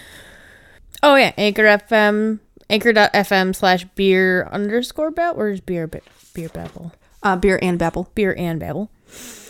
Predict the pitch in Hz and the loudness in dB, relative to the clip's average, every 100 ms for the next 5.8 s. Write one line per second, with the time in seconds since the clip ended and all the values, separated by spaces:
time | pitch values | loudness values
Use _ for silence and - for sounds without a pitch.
0 | - - _ _ _ - 220 208 208 202 | -12 -12 _ _ _ 0 2 4 4 4
1 | 208 214 - 226 202 - 220 220 214 208 | 2 -2 0 2 2 2 4 8 8 8
2 | 208 - 240 262 269 240 - - _ _ | 6 2 4 6 4 -2 -12 -16 _ _
3 | _ _ _ _ _ _ 208 208 202 196 | _ _ _ _ _ _ 2 4 4 4
4 | 196 190 196 - 208 220 208 226 226 180 | 2 0 -2 -2 0 0 0 -2 -2 -2
5 | 170 - - 180 165 160 180 | -4 -8 -10 -8 -4 -4 -6